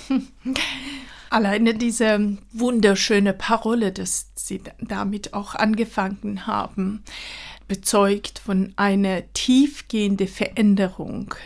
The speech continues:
Speaker 2: in der iranischen Gesellschaft.
Speaker 1: Ja.
Speaker 2: Und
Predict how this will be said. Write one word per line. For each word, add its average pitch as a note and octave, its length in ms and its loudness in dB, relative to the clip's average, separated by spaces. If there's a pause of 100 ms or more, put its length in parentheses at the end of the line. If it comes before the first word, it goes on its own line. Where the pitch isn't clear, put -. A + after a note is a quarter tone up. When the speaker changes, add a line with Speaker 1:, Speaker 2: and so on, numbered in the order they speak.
(200)
Speaker 2:
in G3 220 6
der F#3 320 0 (160)
iranischen G3 680 0
Gesellschaft. F#3+ 960 -2
Speaker 1:
Ja. A2 220 4 (560)
Speaker 2:
Und G#3 460 4